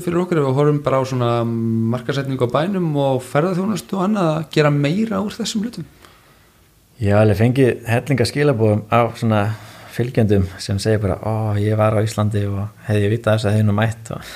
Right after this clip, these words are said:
Speaker 2: <laughs> þannig að fólk er alveg að fylgjast vel með þessu, sko.
Speaker 1: Já.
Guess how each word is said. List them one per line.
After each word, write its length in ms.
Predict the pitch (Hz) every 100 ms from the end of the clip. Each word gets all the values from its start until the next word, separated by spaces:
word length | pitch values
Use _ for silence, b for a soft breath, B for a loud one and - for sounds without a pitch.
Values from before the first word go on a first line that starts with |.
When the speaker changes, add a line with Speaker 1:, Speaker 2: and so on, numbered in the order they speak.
| B B B -
Speaker 2:
<laughs> 640 | - - - _ _ _
þannig 160 | - 90
að 20 |
fólk 200 | 101 101
er 80 | 98
alveg 120 | 95
að 80 | 104
fylgjast 240 | 104 95
vel 140 | 110 107
með 180 | 131 104
þessu, 160 | 85
sko. 240 | - - 104 -
Speaker 1:
Já. 120 | -